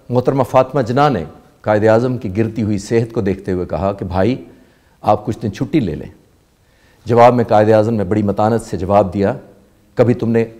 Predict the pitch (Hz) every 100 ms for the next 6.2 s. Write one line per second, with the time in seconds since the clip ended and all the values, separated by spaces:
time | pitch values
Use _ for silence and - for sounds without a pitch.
0 | - 117 - 120 113 113 120 123 110 98
1 | 104 156 156 113 73 - _ - 92 95
2 | - 139 143 92 - - _ _ _ _
3 | 120 117 127 - 123 139 120 110 113 117
4 | 90 127 131 123 110 110 - 110 107 113
5 | 123 117 87 104 127 131 131 127 123 117
6 | 92